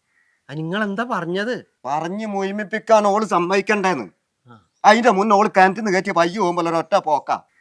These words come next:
Speaker 1: ആ, നിങ്ങൾ എന്താ പറഞ്ഞത്?
Speaker 2: എടാ, ഞാൻ ഓളൊന്ന്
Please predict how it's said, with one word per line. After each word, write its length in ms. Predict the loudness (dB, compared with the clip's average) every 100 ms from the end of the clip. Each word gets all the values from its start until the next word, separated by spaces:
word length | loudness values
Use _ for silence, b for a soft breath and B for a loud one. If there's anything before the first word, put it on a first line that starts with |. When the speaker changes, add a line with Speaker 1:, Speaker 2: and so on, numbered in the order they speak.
| _ _ -12
Speaker 1:
ആ, 40 |
നിങ്ങൾ 280 | -8 -4 -2
എന്താ 200 | -2 -2
പറഞ്ഞത്? 520 | -2 -4 -2 -2 -2 -6 -10 _ _ _ _ _ _ _ _ _
Speaker 2:
എടാ, 160 | _ -16
ഞാൻ 420 | -12 -8 -8 -8
ഓളൊന്ന് 440 | -6 -4 -4 -6